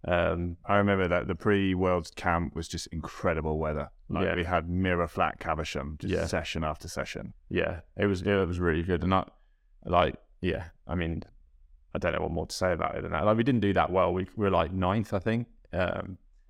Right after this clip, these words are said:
Speaker 1: but, like, that was probably fair. Like, we didn't really have, like, a tradition of under twenty-three sculling at that point.
Speaker 2: Yeah.
Speaker 1: It took a few years for that to come around. Like, that was more like, like, probably twenty fifteen that that started to really take off.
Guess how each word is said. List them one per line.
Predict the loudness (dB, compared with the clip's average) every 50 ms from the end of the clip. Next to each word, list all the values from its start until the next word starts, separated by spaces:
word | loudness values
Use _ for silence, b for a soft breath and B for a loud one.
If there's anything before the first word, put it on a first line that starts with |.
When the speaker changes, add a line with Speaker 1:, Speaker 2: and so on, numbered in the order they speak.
| -20 _ -20 0
Speaker 1:
but, | 4 4 6 6 6
like, | 6 6 6
that | 6
was | 4 2 0
probably | -2 -2 -2 -2 -2 -4
fair. | -2 0 0 2 2 2
Like, | 4 2 2 2 2
we | 0 0
didn't | 2 2 2 2 4
really | 4 4 4 2
have, | 2 2 2 2 4
like, | 4 2 2 2 -2
a | -6
tradition | -6 -4 0 0 0 0 0 0 2 2
of | 2 2
under | 2 2 0
twenty-three | 0 0 -2 -2 -2 -2 -2 -2
sculling | -4 -2 -2 -2 -2 0 -2 0
at | 0
that | 0 0 0 0
point. | 0 2 2 0 -2 -6 -12 _ _ -20 -14
Speaker 2:
Yeah. | -12 -10 -4 -2
Speaker 1:
It | -2 0
took | 0 0 -2 -2
a | -4
few | -2 0 0 2
years | 4 4 4 4 4 2 0
for | 0 2
that | 2 2 2
to | -2 -6
come | -4 -2 -2 0
around. | 2 2 2 2 2 0 0 2
Like, | 2 2 2 0 -4 -8 -18 _ _ _ _ _ _ _ _ _ _ _ -12 -6
that | -4 -4 -2
was | -4 -2 0
more | 0 2 2 2 2 0
like, | 0 0 -2 -4 -6 -10 -16 -20 _ -20 _ _ _ _ -20 _ _ _ _ -20 -20 _ _ -20 _ _ _ -20 -20 _ -20 -20 -20 _ -4
like, | -4 -4 -2 -2
probably | -2 0 0 2 0 0 -2 -8 _ -20 _ _ -20 -20 -20 -20 _ -20 -10
twenty | -4 -2 -2 -2 -2
fifteen | -2 -4 -6 -4 -2 0 0 2 2
that | 0 0 0
that | -2 -4 -2
started | 2 2 2 2 2
to | 0 -2
really | 0 0 0 0
take | 0 -2 -2 -2 -2 -2
off. | -4 -4 -4